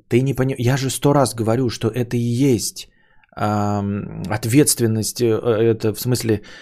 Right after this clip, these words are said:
а, ответственного отца, э, вкладывание.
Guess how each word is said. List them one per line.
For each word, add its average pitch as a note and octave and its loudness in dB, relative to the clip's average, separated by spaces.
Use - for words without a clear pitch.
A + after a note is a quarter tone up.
а, A2 -2
ответственного A#2+ 0
отца, A#2+ 0
э, A1 -6
вкладывание. G#2+ -2